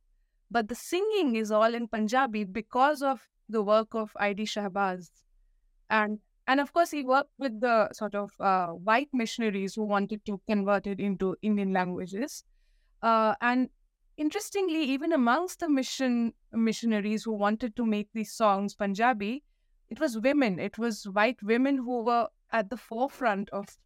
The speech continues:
converting it into Punjabi and trying to make it more palatable to local people. Whereas most of the time, the gr-, the majority of white missionary men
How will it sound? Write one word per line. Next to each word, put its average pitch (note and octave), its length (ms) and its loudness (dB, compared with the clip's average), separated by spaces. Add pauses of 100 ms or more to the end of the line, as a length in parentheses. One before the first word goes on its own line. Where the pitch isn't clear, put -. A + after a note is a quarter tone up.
(280)
converting A#3 560 0
it A3+ 100 -4
into G#3 500 -2 (360)
Punjabi G#3 560 2
and G3 160 0
trying A3+ 240 0
to B3 100 0
make A3 240 0
it A3+ 100 -8
more G#3+ 360 0
palatable G#3 640 0 (120)
to A3+ 100 -2
local G#3+ 340 0
people. G#3+ 400 -8 (440)
Whereas A#3 600 0
most C#4+ 460 -2
of D4 120 4
the C4+ 100 -2
time, G#3+ 520 0 (480)
the G#3+ 140 0
gr-, G#3+ 220 -8 (160)
the A3 120 2
majority B3+ 600 2
of A3+ 140 0
white G#3 240 2 (220)
missionary A3 800 0
men G#3+ 540 2